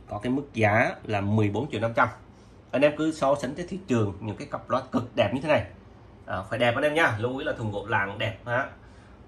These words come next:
Thì, ờ, và bát, bát không bị bẩn ha, thì nó sẽ có cái mức giá là, là, là khác nhau. Mười bốn triệu năm trăm. Giá này thì Khôi sẽ không,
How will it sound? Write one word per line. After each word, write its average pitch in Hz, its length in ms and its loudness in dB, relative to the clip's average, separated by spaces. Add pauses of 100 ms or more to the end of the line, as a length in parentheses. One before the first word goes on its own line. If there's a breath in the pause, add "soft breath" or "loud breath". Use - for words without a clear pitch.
(160)
Thì, 101 200 0
ờ, 101 420 0
và 104 220 2
bát, 131 480 0
bát 147 240 -4
không 156 160 0
bị 127 80 2
bẩn 101 220 -2
ha, 127 220 2 (100)
thì - 80 -2
nó 113 100 -2
sẽ - 140 -4
có - 120 -8
cái 120 160 -4
mức 123 160 -4
giá 104 320 -2 (200)
là, 98 180 -2
là, 95 120 -6 (500 loud breath)
là 110 100 -8
khác 127 200 -8
nhau. 120 200 4 (200)
Mười 117 200 2
bốn 120 180 4
triệu 113 100 0
năm 123 160 2
trăm. 135 140 6 (540 loud breath)
Giá 110 180 4
này 135 200 2
thì 107 100 -2
Khôi 120 260 0
sẽ 117 220 -4
không, 131 240 -2